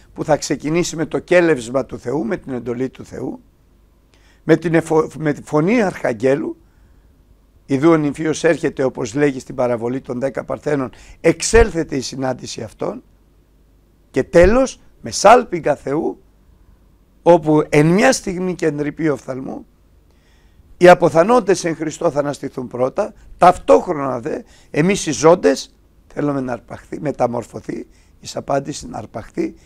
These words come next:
εις απάντηση του Κυρίου στον αέρα. Και έτσι, το φθαρτό τούτο θα ενδυθεί αυθαρσία, το θνητό τούτο θα ενδυθεί αθ-, αθανασία, και τότε θα λάβει χώρα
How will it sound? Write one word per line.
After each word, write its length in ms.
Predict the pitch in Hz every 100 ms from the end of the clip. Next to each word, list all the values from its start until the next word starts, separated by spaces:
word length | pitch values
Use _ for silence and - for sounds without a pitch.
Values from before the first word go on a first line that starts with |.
| _
εις 120 | -
απάντηση 480 | 131 - 135 127 123
του 160 | 123 123
Κυρίου 320 | - 117 123
στον 280 | - - -
αέρα. 300 | 78 - - _ _ _ _ _
Και 100 | -
έτσι, 320 | 135 - 233 - - - _
το 100 | 120
φθαρτό 400 | - 113 - 131
τούτο 300 | - 120 127
θα 140 | -
ενδυθεί 360 | 113 110 110 -
αυθαρσία, 640 | - - - - - 202 _ _ _
το 120 | - 131
θνητό 380 | 139 135 143
τούτο 300 | 127 139 127
θα 160 | 127 -
ενδυθεί 440 | 117 110 107 -
αθ-, 140 | 117 -
αθανασία, 760 | 110 - 110 98 - - 214 - - _
και 120 | -
τότε 280 | - 139 139
θα 160 | - 117
λάβει 240 | 117 110
χώρα 400 | - - 180 208